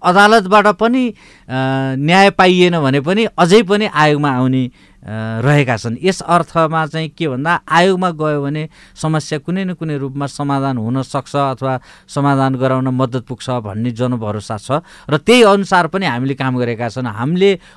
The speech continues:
अहिले प्रत्यक्ष मानवाधिकार उल्लङ्घनका घटनाहरूभन्दा पनि आयोगसँग सम्बन्ध नभएको तर न्याय प्रशासनसँग सम्बन्धित भएका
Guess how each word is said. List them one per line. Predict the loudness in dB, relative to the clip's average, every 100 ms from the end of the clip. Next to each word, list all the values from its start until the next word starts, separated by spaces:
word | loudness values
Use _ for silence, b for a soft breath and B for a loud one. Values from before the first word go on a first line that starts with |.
| B
अहिले | 0 0 0
प्रत्यक्ष | -2 -2 -2 -2 -2
मानवाधिकार | -2 -2 -2 -4 -4 -4 -4
उल्लङ्घनका | -4 -4 -2 -4 -4 -4
घटनाहरूभन्दा | -6 -8 -6 -6 -4 -6 -6 -6
पनि | -4 -2 -2 -4 B B B
आयोगसँग | 2 4 2 -2 -6 -6
सम्बन्ध | -4 -4 -4 -6 -4
नभएको | -2 -2 -2 -4
तर | -2 -2
न्याय | 0 2 2
प्रशासनसँग | 0 -2 -2 -4 -6 -6 -6
सम्बन्धित | -6 -6 -4 -4 -6 -8
भएका | -12 -10 -4 -4